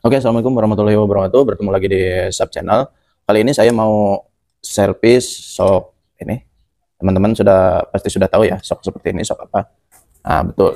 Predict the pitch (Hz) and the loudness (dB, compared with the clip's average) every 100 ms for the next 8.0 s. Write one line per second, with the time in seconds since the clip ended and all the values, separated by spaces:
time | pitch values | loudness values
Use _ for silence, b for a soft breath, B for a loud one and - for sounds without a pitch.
0 | - 98 113 120 - 107 - - 98 104 | 0 0 2 0 0 -2 -2 -2 0 0
1 | - - - - - 98 104 - 104 104 | -2 -8 -10 -8 -4 -4 -4 -6 -2 0
2 | 107 104 98 104 92 - - - - - | -2 -4 -2 0 0 -2 -8 -12 -18 -20
3 | _ - - - _ _ _ _ _ _ | _ -20 -20 -20 _ _ _ _ _ _
4 | - 92 127 135 123 - 107 107 107 110 | -10 0 2 4 0 -6 -2 0 0 0
5 | 92 - 123 98 98 95 113 104 98 98 | -2 -2 -2 -2 -4 -6 -2 0 0 -2
6 | 98 92 98 95 90 - 92 90 95 90 | -4 -4 -4 -4 -6 -6 -2 -2 -2 -4
7 | 95 _ - 90 92 - - 95 98 | -10 _ -6 -6 -6 -14 -6 -2 -2